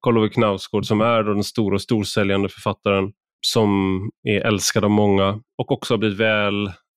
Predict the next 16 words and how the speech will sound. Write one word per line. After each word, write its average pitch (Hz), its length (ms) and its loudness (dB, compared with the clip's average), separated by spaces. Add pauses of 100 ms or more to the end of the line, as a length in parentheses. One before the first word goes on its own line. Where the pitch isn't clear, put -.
(180)
mottagen 117 680 0
också. 104 400 -2 (640)
Så 113 760 0
när 117 120 2
han 120 240 0
kom 117 180 0
till 107 100 -6
Biskops 117 380 -2
Arnö 127 560 2
för - 180 -4
att 104 80 -4
föreläsa 95 680 0
så - 180 -6
blev 101 200 0
han 98 120 0
ju 95 420 -4